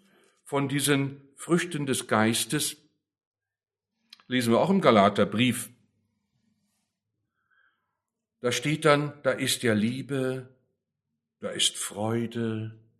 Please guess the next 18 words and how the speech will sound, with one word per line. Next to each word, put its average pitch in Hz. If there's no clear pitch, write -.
da 98
ist -
Friede, 110
da 90
ist -
Geduld. 120
Das 117
sind 127
ganz 135
andere 123
Eigenschaften, 127
die 104
wir 101
vorher 117
gar 110
nicht 113
gefunden 131
haben. 120